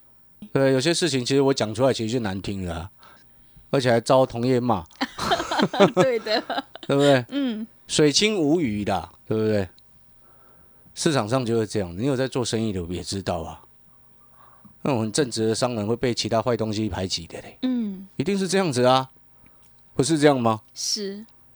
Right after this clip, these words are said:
Speaker 1: 但是能够真正生存到最后的，就是最赢的。
Speaker 2: 对。
Speaker 1: 没错嘛。
Speaker 2: 是的。
Speaker 1: 所以我常常讲，口碑才是最好的行销啊。今天为什么很多会员朋友，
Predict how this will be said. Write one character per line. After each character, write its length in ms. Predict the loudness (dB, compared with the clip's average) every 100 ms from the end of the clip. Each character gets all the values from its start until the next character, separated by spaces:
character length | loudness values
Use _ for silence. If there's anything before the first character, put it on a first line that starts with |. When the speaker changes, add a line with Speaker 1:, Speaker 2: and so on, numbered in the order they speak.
| _ _ 0
Speaker 1:
但 120 | 2
是 120 | 2
能 160 | 2 4
够 100 | 2
真 180 | 2 0
正 140 | 0
生 200 | 2 0
存 140 | 0 0
到 100 | 0
最 180 | 0 -2
后 200 | 0 -4
的， 160 | -8 -12 _ _ _ _ -20 _ _ _
就 140 | -4 -2
是 160 | -2
最 180 | -2 -2
赢 200 | -4 -10
的。 120 | -10 -10 -12 0
Speaker 2:
对。 260 | 2 2 0 -4 0
Speaker 1:
没 120 | 6
错 140 | 8 10
嘛。 180 | 8 6
Speaker 2:
是 240 | 0 0
的。 220 | -4 -8 -10 _ _ -14 -6 2
Speaker 1:
所 100 | 6
以 40 |
我 80 | 6
常 160 | 6 4
常 80 |
讲， 320 | 4 2 0 -12 _ -10
口 180 | -2 0
碑 180 | 4 4
才 100 | 6
是 100 | 2
最 180 | 4 0
好 120 | 0
的 60 | -4
行 220 | -4 -4
销 180 | -2 -2
啊。 120 | -2
今 180 | -2 0
天 140 | 0
为 100 | 0
什 100 | -2
么 120 | -2
很 100 | -4
多 180 | -2 0
会 120 | 0
员 140 | -2 -4
朋 140 | -6
友， 240 | -4 -6